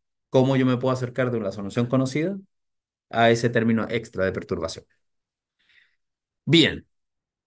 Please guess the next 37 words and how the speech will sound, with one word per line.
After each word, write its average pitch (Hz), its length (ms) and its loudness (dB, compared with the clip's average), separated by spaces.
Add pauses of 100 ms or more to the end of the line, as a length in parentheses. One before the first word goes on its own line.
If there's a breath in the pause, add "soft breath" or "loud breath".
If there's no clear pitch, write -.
(1400)
Si - 180 2
nos 120 140 6
vamos 180 300 6
a 190 40 -2
segundo 214 360 8
orden, 151 440 2 (160)
y 104 80 -4
aquí 95 160 -2
es 123 80 0
cuando 135 220 2
empieza 139 420 2
el, 127 460 -2
la 117 80 2
expansión 107 420 -2
en 135 120 2
sí, 160 300 -2 (600)
y 98 80 -4
aquí 92 160 -4
uno, 113 260 2
uno 101 200 -4
se 95 200 -4
tiene 107 220 2
que 104 100 -4
sentar 117 400 0
y 107 60 4
hacer 107 240 0
un 101 120 -2
montón 87 340 -2
de 107 80 0
términos, 120 380 0 (920 soft breath)
eh, 110 580 8
básicamente, 147 720 2
de 120 100 -2
nuevo 123 300 -2
tenemos 123 320 -2
la 127 120 0
función, 170 600 -4